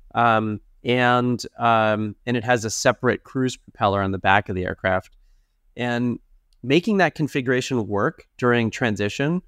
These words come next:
and transition refers to the phase of flight between when you're flying like a helicopter and when you're flying on the wing like an airplane, um, making that control system work automatically,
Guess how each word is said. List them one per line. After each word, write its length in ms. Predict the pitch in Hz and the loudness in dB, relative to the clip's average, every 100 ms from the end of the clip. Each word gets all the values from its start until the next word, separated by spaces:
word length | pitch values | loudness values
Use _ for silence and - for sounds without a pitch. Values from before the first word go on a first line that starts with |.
| _ _ - | _ _ -10
and 100 | 113 | -8
transition 460 | - 127 135 - 131 | -4 -2 -2 0 0
refers 420 | 117 - 120 - | 0 0 -2 -2
to 80 | 120 | -4
the 80 | 104 | -2
phase 260 | 120 110 | 0 0
of 100 | 104 | -2
flight 260 | - 110 - | 0 0 -2
between 460 | 101 120 107 101 - _ _ - - | -6 -2 0 0 -4 _ _ -20 -12
when 160 | - 123 | 0 2
you're 80 | 113 | 2
flying 360 | - 117 113 | 2 2 2
like 180 | 113 110 | 0 -2
a 40 | 98 | 0
helicopter 640 | 113 104 104 101 110 110 | 0 2 0 0 0 0
and 80 | 104 | 0
when 120 | 95 | -2
you're 100 | 95 | -4
flying 340 | - 104 104 | 0 0 2
on 80 | 98 | 0
the 80 | 92 | -2
wing 220 | 98 101 | -2 0
like 200 | 98 92 | -2 -2
an 80 | 95 | -2
airplane, 460 | 101 - 139 160 - - - _ - | -2 -2 -2 -2 -6 -18 -20 _ -6
um, 340 | 117 113 107 - - | -2 -2 -2 -8 -2
making 320 | 135 143 170 | 0 2 2
that 180 | 143 - | 2 0
control 460 | 127 110 - 143 | -6 -6 -2 0
system 440 | 147 123 110 113 107 | 0 -4 -4 -2 -2
work 280 | 95 95 - _ | -2 -4 -8 _
automatically, 920 | - 127 120 117 117 113 95 92 98 | 0 2 2 2 2 0 -4 -4 -6